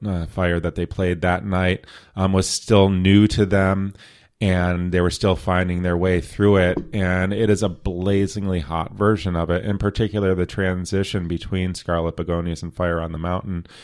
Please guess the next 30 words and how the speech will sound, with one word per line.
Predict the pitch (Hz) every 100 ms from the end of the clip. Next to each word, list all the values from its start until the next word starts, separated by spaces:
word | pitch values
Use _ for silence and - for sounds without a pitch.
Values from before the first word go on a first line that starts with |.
| - - -
is, | 95 85 117
you |
know, | 101 85
one | 87 95 107
of | 110 90 85
the | 98
great | 90 95 98 101
musical | 110 98 95 101 95 92
transitions, | 104 92 90 90 87 95 85 87 87 -
um, | 95 87 85 85 101
you | 113 90
know, | 87
in | 90 92
recorded | 92 95 - 98 92 90
Dead | 80 85 90
history. | 87 98 - 92 87 92 - - - - - -
Uh, | 98 98 107
and | 131
this | 143 143
was | 160 -
something, | 156 170 156 156
you | 151
know, | 139 135
it's | 131 -
something | - 123 131 123
special | - - 107 - 104 98
that | 95
the | 101
Grateful | 92 92 - 95
Dead | 85 92 90